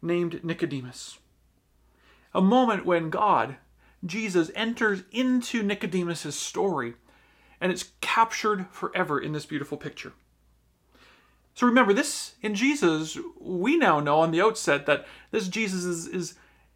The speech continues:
is the same God who we meet in Exodus,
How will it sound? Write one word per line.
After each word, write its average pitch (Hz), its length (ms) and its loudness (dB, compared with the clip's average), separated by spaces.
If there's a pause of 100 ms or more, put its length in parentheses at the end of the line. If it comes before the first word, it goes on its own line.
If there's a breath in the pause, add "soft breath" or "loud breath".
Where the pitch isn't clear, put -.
(120)
is 190 120 -6
the 196 60 -8
same 254 360 0
God 208 440 4
who 220 680 -4 (100)
we 208 320 -6
meet 202 260 -4
in 196 280 -2
Exodus, 139 640 -4